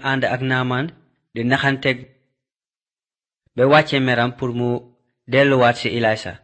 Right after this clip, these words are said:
Ñu taxanteeg moom bem nangoo dellu ci Ilaysa pour mu faj ko. Ci la Naamaan dégg li ko Ilaysa digaloon, mu dal di dem ci géeji Jordaan ba sangu foofu lu mu juróom-ñaari yoon.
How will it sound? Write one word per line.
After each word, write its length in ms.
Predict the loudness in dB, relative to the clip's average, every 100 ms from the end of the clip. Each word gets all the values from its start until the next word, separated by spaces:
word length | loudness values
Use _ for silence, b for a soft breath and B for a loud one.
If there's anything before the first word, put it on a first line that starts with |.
| _ _ _ _ _ _ _ _ _ _
Ñu 60 | -4
taxanteeg 540 | 0 2 2 2 2 2
moom 280 | 4 2 0 -8 _ _ _ _ _ _
bem 220 | 0 2 4
nangoo 320 | 2 4 2
dellu 340 | 4 2 2 -2 -4
ci 140 | -10 -6
Ilaysa 440 | 0 0 0 -4 -8 -12 _ _ _ _ _ _ _
pour 120 | -4 -2
mu 180 | 2 2 0 -2 -12
faj 240 | -2 -2 -2
ko. 120 | -8 -8 -14 _ _ _ _ _ _ -14
Ci 80 | -4
la 120 | -2
Naamaan 480 | 0 2 2 2 0 0
dégg 200 | -4 -2
li 220 | -2 -2
ko 160 | 0 0 0 -4
Ilaysa 340 | 0 2 2 0
digaloon, 460 | 2 4 4 2 -2 -10 _ _ _ -8
mu 80 | 2
dal 200 | 4 4
di 100 | 4
dem 180 | 2 2
ci 140 | -2 0
géeji 280 | 2 2 2
Jordaan 360 | 2 4 2 0
ba 120 | -4 -6
sangu 320 | -4 -2 -2 -2
foofu 320 | -2 -4 -4 -4
lu 100 | -2
mu 120 | -4
juróom-ñaari 580 | -2 0 2 4 4 4
yoon. 200 | 2